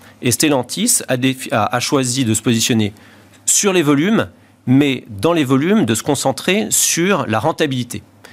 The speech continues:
Et ça, c'est une grande nouveauté, et ça, c'est ce qu'a apporté Tar-, Carlos Tavares, c'est de dire, finalement, ce qui compte, c'est pas le chiffre d'affaires que vous réalisez, c'est année après année de monter la marge du groupe. Et aujourd'hui, ce qui est absolument phénoménal,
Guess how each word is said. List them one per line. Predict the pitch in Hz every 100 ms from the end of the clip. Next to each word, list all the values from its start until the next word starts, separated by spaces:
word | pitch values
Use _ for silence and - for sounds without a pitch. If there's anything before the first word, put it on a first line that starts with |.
| -
Et | 113
ça, | 170
c'est | 160
une | 110
grande | 101 101 180
nouveauté, | 151 113 113 131 202 233
et | 107
ça, | 135
c'est | 127
ce | 110
qu'a | - 107
apporté | 104 123 - 147
Tar-, | 143 110 117 -
Carlos | - 113 123
Tavares, | 113 101 104 180 147 104 - - - -
c'est | -
de | 127 131
dire, | 135 202 147
finalement, | 156 143 139 135
ce |
qui | - 127
compte, | 175 165 - -
c'est | - 131
pas | 160
le |
chiffre | - 131
d'affaires | 120 - 131
que | 113
vous | 104
réalisez, | 110 104 110 170 202 - - -
c'est | - - -
année | 156 170 180
après | 135 - 139
année | 120 135 170
de |
monter | 117 120 - 156 180 196
la | 110
marge | 110 135 160 117 113
du | 110 104
groupe. | 98 95 - - - - -
Et |
aujourd'hui, | 110 120 147
ce | -
qui | 110
est |
absolument | 98 - 107 98
phénoménal, | - 156 143 139 131 139 123